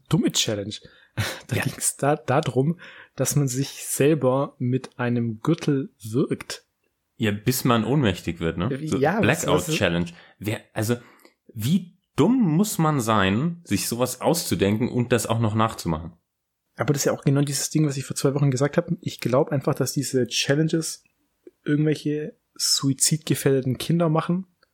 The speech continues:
Speaker 1: die irgendwie wirklich um jeden Preis ein bisschen Aufmerksamkeit haben wollen.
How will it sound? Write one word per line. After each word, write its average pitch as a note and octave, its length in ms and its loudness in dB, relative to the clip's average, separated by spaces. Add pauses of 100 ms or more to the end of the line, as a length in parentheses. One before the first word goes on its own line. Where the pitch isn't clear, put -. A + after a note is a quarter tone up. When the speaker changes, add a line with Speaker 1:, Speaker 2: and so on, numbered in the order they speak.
(420)
Speaker 1:
die D3 100 -2
irgendwie D3+ 500 2 (640)
wirklich D3 340 -4 (120)
um D3 300 -2
jeden D3+ 560 2
Preis C3+ 520 -2
ein A2+ 220 -4 (340)
bisschen C3+ 340 0
Aufmerksamkeit B2 640 -2
haben A2+ 220 -2
wollen. A#2+ 260 2